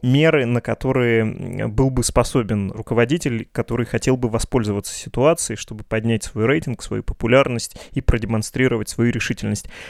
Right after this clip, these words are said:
Какие меры могли бы быть предприняты и на какие из них Владимир Путин способен по объективным причинам? Видимо, деньги он не может раздавать по экономическим причинам и каким-то своим собственным. Он вот прям за резервы держится. У страны при Путине не должно быть больших внешних долгов, видимо, это воспринимается как угроза суверенитету,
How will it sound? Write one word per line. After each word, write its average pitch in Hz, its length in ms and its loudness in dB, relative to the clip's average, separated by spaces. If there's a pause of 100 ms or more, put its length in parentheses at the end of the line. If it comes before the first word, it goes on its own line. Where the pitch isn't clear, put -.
(280)
Какие 185 300 6
меры 156 280 6
могли 123 340 0
бы 127 140 0
быть 120 200 -4
предприняты - 680 2
и 131 300 4
на 131 120 2
какие 165 380 -2
из 120 100 0
них 147 240 2
Владимир 123 400 2
Путин 139 320 -2
способен 113 640 0
по 123 240 4
объективным 117 540 -2
причинам? 104 400 -2
Видимо, 139 400 4
деньги 139 260 2
он 127 160 2
не 135 60 2
может 123 340 0
раздавать 98 540 -6
по 110 260 0
экономическим 135 600 0
причинам 123 400 -2
и - 100 -8
каким-то - 340 -2
своим 127 240 0
собственным. - 460 -4
Он 127 140 2
вот 117 200 -2
прям 117 460 0
за 117 140 0
резервы 120 420 2
держится. 110 500 -2
У - 140 -16
страны 123 420 0
при 117 160 -2
Путине 143 480 0
не 117 140 0
должно 113 380 2
быть 98 140 -6
больших - 380 -6
внешних 127 380 0
долгов, 190 460 2
видимо, 156 320 -2
это 151 120 -4
воспринимается 143 640 0
как - 220 -4
угроза 120 480 0
суверенитету, 117 720 -2